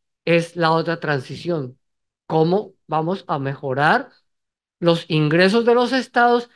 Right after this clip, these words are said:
con nuevas fuentes de recursos? Ahí está el segundo gran tema. Eso forma parte de esta plataforma. Discutir cómo vamos a modificar los ingresos del estado.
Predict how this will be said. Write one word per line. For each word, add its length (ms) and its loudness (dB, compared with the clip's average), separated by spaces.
con 360 0
nuevas 480 0
fuentes 720 -6
de 120 -12
recursos? 500 -20
Ahí 260 0
está 240 0
el 100 -2
segundo 440 -2
gran 260 -2
tema. 400 0
Eso 400 -6
forma 320 -6
parte 260 -6
de 80 -4
esta 160 -12
plataforma. 640 -12
Discutir 760 -4
cómo 480 0
vamos 480 -6
a 100 -8
modificar 760 -10
los 220 -4
ingresos 420 -10
del 140 -8
estado. 400 -10